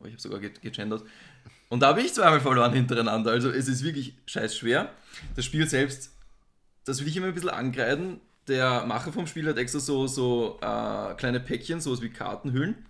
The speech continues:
die heißen Shift Packages, hinzugegeben. Im Sinne von, wenn jetzt der Recruiter verliert, dann macht er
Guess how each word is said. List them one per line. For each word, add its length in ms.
die 80
heißen 240
Shift 240
Packages, 480
hinzugegeben. 760
Im 120
Sinne 260
von, 280
wenn 100
jetzt 180
der 120
Recruiter 480
verliert, 560
dann 60
macht 260
er 460